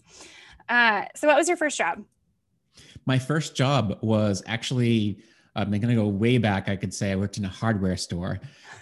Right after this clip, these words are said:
Speaker 2: Um, so that was, like, my first, first job. My first, like, professional job was working at, um, at Gillette, um, as an accountant. So you and I,
Speaker 1: I don't
Speaker 2: you know,
Speaker 1: know.
Speaker 2: we, that's why we kind of connect.
Speaker 1: I don't remember us talking about that.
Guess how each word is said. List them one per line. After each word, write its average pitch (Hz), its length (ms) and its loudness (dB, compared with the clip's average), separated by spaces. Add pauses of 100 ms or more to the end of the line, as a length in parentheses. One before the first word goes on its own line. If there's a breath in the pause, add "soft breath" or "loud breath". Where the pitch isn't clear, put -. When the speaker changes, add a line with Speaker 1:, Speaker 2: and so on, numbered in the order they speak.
Speaker 2:
Um, 92 440 0
so 101 220 -4
that 101 180 0
was, 101 220 -2
like, 95 240 -2
my 95 120 0
first, 131 380 0
first 104 300 -4
job. 92 360 -2 (200 soft breath)
My 135 80 0
first, 165 340 -4
like, 123 300 -2
professional 120 640 0
job 95 400 -2
was 98 120 -4
working 101 540 -4
at, 95 400 -6 (400 soft breath)
um, 90 460 -4 (240)
at 92 160 -8
Gillette, 95 480 -4 (320)
um, 92 400 -2
as 98 120 -6
an 92 100 -2
accountant. 90 520 -6 (220)
So 95 480 -2
you 113 180 0
and 113 80 0
I, 101 380 -2
Speaker 1:
I 107 60 -8 (500 soft breath)
don't 285 160 -8
Speaker 2:
you 113 40 2
know, 101 100 0
Speaker 1:
know. 98 40 -2
Speaker 2:
we, 104 200 -2
that's - 340 -6
why 107 160 -4
we 101 180 -2
kind 101 240 -4
of 92 220 -6 (180)
connect. - 640 -6 (480)
Speaker 1:
I 254 60 -14
don't 285 180 -8
remember 294 340 -4
us 277 200 -4
talking 302 260 -6
about 190 280 -6
that. 175 340 -12